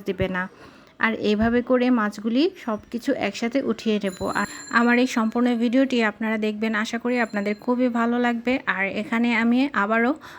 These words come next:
মাছগুলি দিয়ে দিচ্ছি, কারণ আপনারা হয়তো বা ভাববেন যে, আহ, অল্প কিছু মাছ, এখানে অল্প কিছু মাছ না, যেহেতু আমরা ফ্যামিলিতে অনেকেই আছি,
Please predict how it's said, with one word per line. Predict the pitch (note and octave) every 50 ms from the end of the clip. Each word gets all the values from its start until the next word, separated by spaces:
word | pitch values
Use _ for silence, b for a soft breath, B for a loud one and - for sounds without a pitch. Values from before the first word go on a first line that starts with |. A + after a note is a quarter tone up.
| B -
মাছগুলি | A3 A3 A3 - A3 A3 B3+ C4+ D4
দিয়ে | A#3+ A3 A3 G#3+ G#3
দিচ্ছি, | F#3+ G#3+ G#3 - - - - C4+ C4+
কারণ | C4+ A#3+ A3 G#3+ A3+ A#3+ A#3+ A3+
আপনারা | - B3 A#3+ B3 B3 A#3
হয়তো | A#3+ A#3+ A#3+ A#3 B3+ A#3
বা | A3+ A3 A#3 A#3
ভাববেন | A3+ A3 A3 A3 A3 A#3 A#3 A3+ A3+
যে, | G#3+ - A3 G#3+ G#3+
আহ, | A#3 - - - - - - - - G#3 G#3 G#3+ - - G#3+
অল্প | A#3 A#3 - C4
কিছু | A#3 B3+ A#3 - B3
মাছ, | A3+ A3 A3 A#3 -
এখানে | B3+ G#3+ - A#3 A#3 A3+ A3
অল্প | A3 G#3+ - A#3+
কিছু | - A3+ - A#3+
মাছ | A3+ G#3+ G3+ G3+ G3+ - -
না, | A3+ G#3+ A3 A3+
যেহেতু | G#3+ A3 G#3+ A3 G#3+ A3+ G#3+ - G#3
আমরা | G#3+ A3 A3 A3+
ফ্যামিলিতে | A#3 A#3+ A3 A3+ A#3 A#3 A#3 A#3 A#3 A3
অনেকেই | G#3 G#3+ G#3+ A3 A3 - A#3+ A#3 A3+
আছি, | A#3 A3 A3+ - - A#3